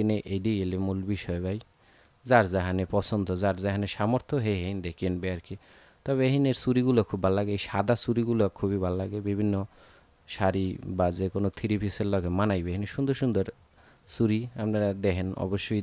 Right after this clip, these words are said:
দেখলে আপনাকেও পছন্দ আছে। এখানে আবার ছোট গুড়াগাড়ার আড়ি পেতিল, এগুলো আবার মগো ছোট যে মেয়ে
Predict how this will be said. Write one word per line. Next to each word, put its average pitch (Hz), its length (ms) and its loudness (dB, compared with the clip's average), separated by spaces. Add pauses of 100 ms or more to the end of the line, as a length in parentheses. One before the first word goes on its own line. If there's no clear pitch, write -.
দেখলে 95 240 -2 (100)
আপনাকেও 92 360 0 (580)
পছন্দ 98 320 -2 (140)
আছে। - 200 -8 (2000)
এখানে 110 240 2
আবার 104 200 2
ছোট 107 140 0 (240)
গুড়াগাড়ার 98 440 2
আড়ি 95 180 -2
পেতিল, 95 280 -2 (1300)
এগুলো 120 280 2
আবার 113 180 6 (300)
মগো 107 280 0
ছোট 107 140 0 (140)
যে 107 100 6 (160)
মেয়ে 110 160 4